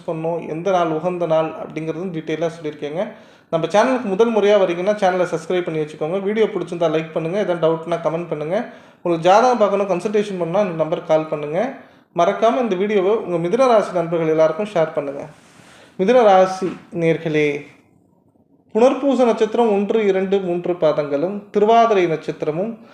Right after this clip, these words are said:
மிருகசிருஷ நட்சத்திரம் மூன்று, நான்கு பாதங்களை உள்ளடக்கி-, உள்ளடக்கியது. அதிபதி புதன் பகவான். அதாவது, வைகாசி மாசம் கோச்சார அடிப்படையில் மூன்று கிரகங்கள்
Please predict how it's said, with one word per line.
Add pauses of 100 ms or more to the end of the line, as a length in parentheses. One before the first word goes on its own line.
(260)
மிருகசிருஷ
நட்சத்திரம்
மூன்று, (100)
நான்கு (100)
பாதங்களை (260)
உள்ளடக்கி-, (120)
உள்ளடக்கியது. (680)
அதிபதி (360)
புதன்
பகவான். (1080)
அதாவது, (600)
வைகாசி (100)
மாசம் (100)
கோச்சார
அடிப்படையில் (140)
மூன்று
கிரகங்கள்